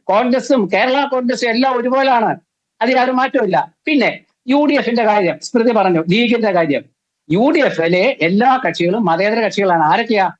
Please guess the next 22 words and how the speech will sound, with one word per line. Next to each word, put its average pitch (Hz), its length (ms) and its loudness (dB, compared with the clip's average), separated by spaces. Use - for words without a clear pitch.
കോൺഗ്രസ്, 202 520 -2
ലീഗ്, 214 760 0
കേരള 190 320 0
കോൺഗ്രസ്, 214 640 -2
ആർ 190 220 0
എസ് - 140 -8
പി 196 120 -2
ഒക്കെ 190 180 -2
മതേതര 226 380 0
പാർട്ടികളാണ്. 175 500 -2
നോക്കൂ, 196 440 0
ഇന്ന് 196 160 4
വെള്ളാപ്പള്ളി 233 460 0
നടേശൻ 226 380 -2
പറഞ്ഞ 208 240 0
എന്താണ്? 180 420 0
ഈ 208 180 0
കോ-, 214 260 0
യു 233 100 0
ഡി 269 160 0
എഫ് 214 140 -4
വരണ്ട, 185 280 0